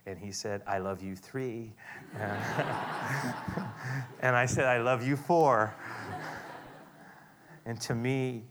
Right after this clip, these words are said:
this is where I said, the scope wasn't big, but oh, the depth. Because when the person who knows us best, the people know us best,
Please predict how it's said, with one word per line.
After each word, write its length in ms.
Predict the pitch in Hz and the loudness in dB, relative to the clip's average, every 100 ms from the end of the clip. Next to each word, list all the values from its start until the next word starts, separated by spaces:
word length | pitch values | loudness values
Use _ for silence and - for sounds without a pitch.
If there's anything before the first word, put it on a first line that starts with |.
| - - _ _ _ _ _ _ _ | -20 -20 _ _ _ _ _ _ _
this 140 | 117 | -8
is 80 | 131 | -6
where 140 | 113 110 | -2 -2
I 80 | |
said, 320 | 104 - 107 98 - _ _ _ _ | -2 -4 -6 -6 -16 _ _ _ _
the 60 | 113 | -12
scope 400 | - 127 123 123 | -6 -4 -4 -6
wasn't 360 | 120 117 104 | -10 -10 -14
big, 360 | - 117 110 - _ _ _ _ _ _ _ _ - | -16 -14 -14 -16 _ _ _ _ _ _ _ _ -12
but 160 | 110 - _ | -12 -12 _
oh, 200 | 110 117 | -8 -6
the 120 | 110 | -6
depth. 500 | 101 113 110 104 - - _ _ _ _ _ _ _ _ _ _ | -10 -8 -10 -10 -20 -20 _ _ _ _ _ _ _ _ _ _
Because 320 | 107 120 113 | -12 -12 -8
when 100 | 117 | -8
the 60 | |
person 480 | 107 - 131 - 131 110 | -8 -8 -8 -8 -12 -10
who 80 | 107 | -8
knows 340 | 107 113 110 | -6 -8 -10
us 120 | 107 - | -16 -12
best, 360 | 107 101 - - | -12 -12 -20 -20
the 60 | 95 | -20
people 360 | - 135 127 120 | -18 -12 -8 -6
know 220 | 107 107 | -6 -8
us 160 | 104 - | -10 -14
best, 420 | 90 - - - | -20 -20 -20 -20